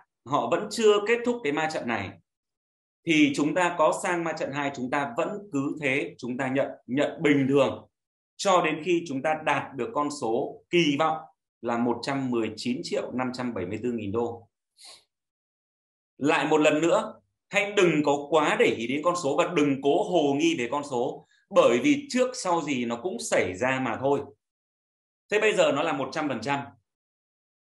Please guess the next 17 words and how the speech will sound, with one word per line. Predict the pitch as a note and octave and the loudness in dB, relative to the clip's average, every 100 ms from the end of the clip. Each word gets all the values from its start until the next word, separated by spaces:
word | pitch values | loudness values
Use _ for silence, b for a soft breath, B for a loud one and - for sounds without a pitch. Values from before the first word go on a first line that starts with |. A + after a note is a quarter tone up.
| _ _ _ _ | _ _ _ _
Và | D3 E3 | 0 0
chỉ | E3 F3 G2 F2 F2+ | 2 0 0 -4 -2
vì | D3+ D3 C#3 | 2 2 2
từ | D#3 D3 C#3 | 2 0 0
xưa | F#3+ F#3 | -4 -4
đến | D#3+ E3+ | -4 0
giờ | E3 C#3 A#2+ | 2 2 2
chúng | C3+ | -2
ta | D#3+ E3+ | -2 -2
không | - G3 G3 | -2 -4 -4
bao | F#3 F3+ | -2 -2
giờ | F3 C3+ B2 | 0 0 0
dám | A#2+ C3 D#3+ | 0 -2 -2
nghĩ | G#3 A3 | -6 -6
đến | F3 E3 | -6 -2
con | F3 F3 | -4 -4
số | - C3 C#3+ - | -2 -2 0 -4